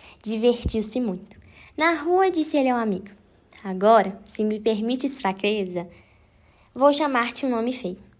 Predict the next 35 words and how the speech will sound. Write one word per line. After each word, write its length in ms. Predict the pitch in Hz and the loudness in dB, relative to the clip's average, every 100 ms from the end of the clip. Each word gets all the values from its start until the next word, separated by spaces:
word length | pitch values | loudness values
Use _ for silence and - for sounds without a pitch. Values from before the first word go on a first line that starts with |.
| - _ _ | -20 _ _
Chama. 400 | - 349 381 220 - - - - - - | -4 0 0 -2 -10 -20 -20 -20 -20 -6
Tu 140 | 254 | 0
és 180 | 226 208 | 4 4
um 80 | 226 | 0
palerma." 580 | 226 262 226 180 190 185 - - - - _ - - - | -2 0 0 -2 -6 -10 -16 -20 -20 -20 _ -20 -20 -2
Viste 260 | 349 427 415 | 2 2 2
como 200 | 302 240 | 0 2
ela 100 | 202 | 2
olhava 340 | 185 180 180 | 2 0 -2
para 220 | 175 180 | -4 -4
mim? 200 | 208 320 - - - - - - - | 0 -2 -4 -18 -20 -20 -20 -20 -8
Vi 160 | 254 285 | 0 0
sim, 340 | - 226 214 - - - | 0 -4 -6 -10 -20 -10
e 80 | 240 | -8
por 160 | 240 254 | -2 0
isso 320 | 247 302 392 | 0 0 0
mesmo 320 | 339 254 254 | 2 2 2
é 60 | 262 | 0
que 120 | 254 | 0
acho 220 | 226 226 | 0 0
que 80 | 240 | -2
estás 300 | 233 208 214 | 0 0 0
botando 520 | 214 214 196 196 202 | -2 -2 -2 0 0
dinheiro 380 | 196 214 196 180 | -2 -2 -2 -2
à 40 | |
rua. 360 | 196 - 185 185 - - - - | -4 -8 -12 -12 -18 -20 -20 -2
Pois 160 | 202 208 | -2 0
uma 100 | 208 | 0
pessoa 360 | 214 208 254 | -2 2 2
assim 200 | 330 269 | 2 2
disposta, 720 | 233 196 - 214 330 - 185 - - - - | 0 0 2 0 0 -6 -10 -14 -20 -20 -14
realmente 520 | - 415 381 320 302 | 0 2 4 2 2
és 140 | 277 285 | 2 2
um 100 | 269 | -2
bobo. 280 | 185 - | -4 -8